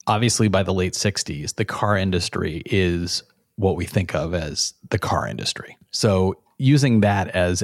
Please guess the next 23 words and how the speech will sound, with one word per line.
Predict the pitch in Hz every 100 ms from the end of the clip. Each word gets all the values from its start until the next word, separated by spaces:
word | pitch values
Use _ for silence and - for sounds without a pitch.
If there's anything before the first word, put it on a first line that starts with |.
| -
a | 98 90 85 87 92
rough | 117 101 92 - - -
timeline, | - 92 90 78 - 92
if | -
we're | 107
looking | 110 - 101 90
at | 92 80 - _ _ -
forty | - 139 123 110
years | 98 92 90
for | - 90
the | 92
gas | 92 92 92 95 -
industry | 104 85 - - 71 101 98 _ _ -
to | - 92
get | 92 90
to | 90
the | 92
point | 92 92 -
where | 90 87 - - - - - -
the | 95
modern | 92 90 92 92
automotive | - 92 92 90 87
experience | 92 - 90 87 85 82 - -